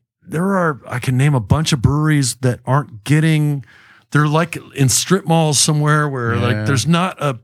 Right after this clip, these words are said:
Speaker 1: a neighborhood.
Speaker 2: Once upon a time, commercial industry, industrial locations were the jam. That's where you
Speaker 1: Yeah.
Speaker 2: would go drink.
Speaker 1: Right.
Speaker 2: You know, you would go to Vista.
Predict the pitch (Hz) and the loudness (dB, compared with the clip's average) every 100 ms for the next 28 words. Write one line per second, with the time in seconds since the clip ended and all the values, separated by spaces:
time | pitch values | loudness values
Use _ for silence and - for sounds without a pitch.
0 | - 123 127 170 214 151 143 120 101 92 | -2 2 4 4 4 2 2 2 -2 0
1 | 160 180 208 208 151 202 233 160 170 - | 0 2 -2 -2 -2 -2 0 -2 0 -2
2 | 180 170 165 165 180 - 175 160 160 143 | 0 -2 0 0 0 0 0 0 0 0
3 | 160 165 170 160 131 104 - 131 - 165 | 0 0 0 2 0 -4 -2 -2 0 -4
4 | 185 127 104 110 135 113 107 98 - 131 | -4 -6 -6 -4 -4 -2 -6 -8 -4 -4
5 | 180 107 92 - _ _ - _ - 151 | -4 -8 -12 -20 _ _ -16 _ -2 -2
6 | 151 165 151 151 185 151 202 175 117 92 | 2 2 4 4 2 2 0 -2 -4 -6
7 | 69 - _ _ 98 135 139 127 151 143 | -8 -20 _ _ -2 0 2 2 4 2
8 | 147 156 117 156 151 110 98 120 113 - | 2 0 0 0 0 -4 -4 -4 -2 -6
9 | 76 - | -8 -10